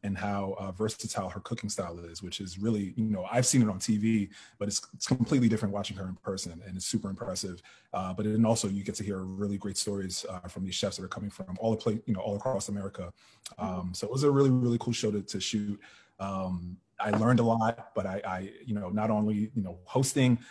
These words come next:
Speaker 1: but then, you know, just cooking, you know, and, and, and just kinda getting nerded out with, uh, with Chef Alex and, and on the culinary side and, and picking her brain as well. So it was just a complete learning and fun process for me. And I, you know, I was, um, I'm happy that everything kinda came out and looks so great as it is.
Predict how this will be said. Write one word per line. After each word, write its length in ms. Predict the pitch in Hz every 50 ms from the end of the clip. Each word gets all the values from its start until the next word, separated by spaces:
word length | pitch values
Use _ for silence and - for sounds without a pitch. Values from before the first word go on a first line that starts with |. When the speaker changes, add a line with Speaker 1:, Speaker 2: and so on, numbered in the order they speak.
| - - -
Speaker 1:
but 80 | - 104
then, 300 | 110 107 107 104 104 107
you 80 | 113
know, 120 | 110 101 101
just 220 | - 120 - -
cooking, 340 | - - - - - 90 92
you 80 | 101 104
know, 280 | 104 104 110 110 107
and, 240 | 104 101 101 104 -
and, 220 | 107 101 98 98
and 180 | 107 107 95 92
just 280 | 95 107 - - - -
kinda 160 | 113 107 107
getting 220 | 104 107 104 101 101
nerded 260 | 104 107 104 101 98
out 260 | 98 104 98 95 - _ 110
with, 260 | 101 98 95 - -
uh, 140 | 98 92 92
with 120 | 95 95
Chef 220 | - - 95 -
Alex 460 | 101 98 95 92 98 98 95 - - 104
and, 160 | 95 95 92
and 200 | 95 92 95 -
on 120 | 101 92
the 60 | 95 -
culinary 480 | - - 101 104 101 - - 90 92
side 340 | - - 90 87 92 - 92 - - - - - _ _ _ -
and, 240 | 104 98 98 98 95
and 120 | 113 98 -
picking 220 | - 113 113 98
her 100 | 104 98
brain 220 | 90 92 98 98
as 120 | 92 90 95
well. 280 | 98 95 95 95 90
So 240 | 92 - 98 90 95
it 80 | 107 113
was 140 | 123 120 104
just 160 | 110 - -
a 40 | 107
complete 380 | - 92 - - - 101 95
learning 400 | 101 104 101 101 - - 196 214
and 140 | - 95 -
fun 180 | - - - -
process 400 | - 104 104 90 90 - 95 -
for 120 | - 98
me. 140 | 92 92 92
And 100 | 90 87
I, 100 | 92 92 98
you 120 | 104 90
know, 240 | 87 82 80 82 90
I 60 | 87
was, 200 | 90 92 90 -
um, 400 | 101 90 90 85 85 85 82 85 -
I'm 80 | - 95
happy 320 | 113 110 104 - 120 110
that 120 | 104 101 104
everything 260 | 101 101 101 104 98
kinda 180 | - 98 95
came 200 | - - 95 95
out 200 | 101 95 92 92
and 100 | 92 92
looks 160 | 92 101 - -
so 60 | 101
great 220 | 92 104 92 95 90
as 160 | 90 90 98
it 60 | 95
is. 200 | 95 92 - -